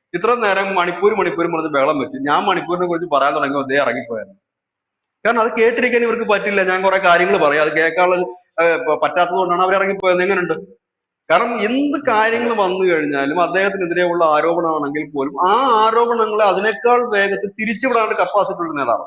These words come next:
അപ്പൊ രാഹുൽ ഗാന്ധിയെ പോലെ ഒരാള് പാർലമെന്റിൽ എത്തുമ്പോൾ എനിക്ക് തോന്നുന്നത് ഈ പ്രതിപക്ഷം ഇനി ചെയ്യേണ്ട ഒരു കാര്യം ഈ കണ്ടിന്യൂസ് നടന്നുകൊണ്ടിരിക്കുന്ന ഒരു പർപ്പസിനെ പിടിച്ചിട്ട്, ഏഹ്, അതായത് ഈ മണിപ്പൂർ പോലുള്ള വിഷയമോ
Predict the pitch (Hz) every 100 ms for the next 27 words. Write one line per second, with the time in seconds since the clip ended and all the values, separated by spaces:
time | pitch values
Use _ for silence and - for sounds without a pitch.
0 | - _ - 233 285 226 233 233 269 269
1 | 269 262 262 233 226 220 208 185 190 208
2 | 196 202 196 - 170 180 196 202 190 160
3 | - _ 202 202 151 120 151 - _ 180
4 | 240 320 233 185 151 120 123 185 185 190
5 | 208 226 240 233 226 202 190 220 202 196
6 | 151 160 180 - _ - 202 196 175 147
7 | 135 - 175 202 233 262 269 254 220 190
8 | 202 196 202 202 190 180 156 190 185 190
9 | 185 175 - 170 170 165 156 147 143 160
10 | 165 180 180 165 156 175 165 156 143 131
11 | 120 123 117 110 107